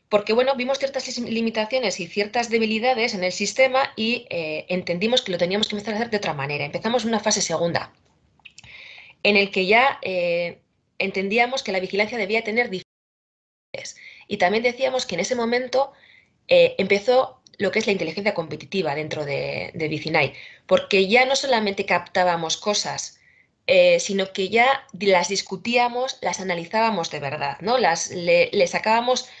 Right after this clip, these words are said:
bueno, provecho a todo eso que captábamos. Esa fase, bueno, la iniciamos en dos mil quince, es decir, que la terminamos el, el año pasado, porque también nos dimos cuenta que seguíamos teniendo ciertas carencias,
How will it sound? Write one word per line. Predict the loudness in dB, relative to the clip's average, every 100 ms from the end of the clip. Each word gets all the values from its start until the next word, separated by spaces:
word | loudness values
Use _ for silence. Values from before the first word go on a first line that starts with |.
| -10
bueno, | -2 -2 -2 -4
provecho | 2 2 2 0 0 0 -6 -4
a | -4
todo | 2 2
eso | 0
que | -4
captábamos. | -6 -6 -4 -6 -6 -12 -14 -16 -10 -2
Esa | 0 2
fase, | 2 2 0 -2
bueno, | -8
la | -6
iniciamos | -6 -4 -2 0
en |
dos | 0 2
mil | 2 2
quince, | 0 2 4 2 -2 -20 -20 _ _ -20 _ _ _ _ _ _ _ _ -10
es | -6
decir, | -4
que | 0
la | 0
terminamos | 0 -4 -2 -2 -2 -4
el, | -4 0
el | 4
año | 4 2
pasado, | -2 -8 -8
porque | -4 -2
también | 0 0
nos | 0
dimos | -2 -4 -2
cuenta | 0 2 0 -2
que | -2
seguíamos | -2 0 2 2 0
teniendo | 0 0
ciertas | -2 -4 -4 -4
carencias, | -2 -4 -6 -8 -10